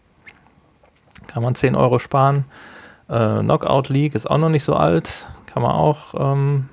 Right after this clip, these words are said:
dreiundvierzig Prozent sparen, sechzehn Euro neunundneunzig. Das wunderbare Spiel Static, jetzt für sechs Euro neunundneunzig zu haben.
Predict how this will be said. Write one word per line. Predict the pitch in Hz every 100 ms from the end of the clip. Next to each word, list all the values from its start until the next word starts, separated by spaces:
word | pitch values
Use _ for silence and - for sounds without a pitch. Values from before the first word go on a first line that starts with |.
| - _ -
dreiundvierzig | - 147 147 147 - 131
Prozent | 135 - 131
sparen, | - - 131
sechzehn | 143 143 - -
Euro | 131 139
neunundneunzig. | 127 123 120 131 131 139 - - - - -
Das | -
wunderbare | - 135 120 110 117
Spiel | - 113
Static, | - 120 131 196 185 -
jetzt | - -
für | 110
sechs | 104 156 -
Euro | 151 147
neunundneunzig | 139 139 135 156 - -
zu | 104
haben. | 107 110 160